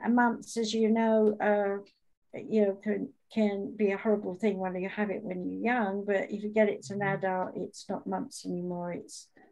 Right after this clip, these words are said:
Speaker 1: uh, what, a rash. Um, so, uh, you know, these childhood, uh, illnesses can also be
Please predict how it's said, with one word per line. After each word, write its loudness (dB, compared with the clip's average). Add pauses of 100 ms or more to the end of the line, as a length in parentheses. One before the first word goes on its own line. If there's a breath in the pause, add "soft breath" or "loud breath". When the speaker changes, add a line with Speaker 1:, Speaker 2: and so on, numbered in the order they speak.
(220 soft breath)
Speaker 1:
uh, -4
what, -4 (500)
a -6
rash. -4 (760 loud breath)
Um, 8
so, 8 (120)
uh, 6 (340)
you 4
know, 4
these -2
childhood, -2 (140)
uh, 4
illnesses 2
can 0
also 0
be 0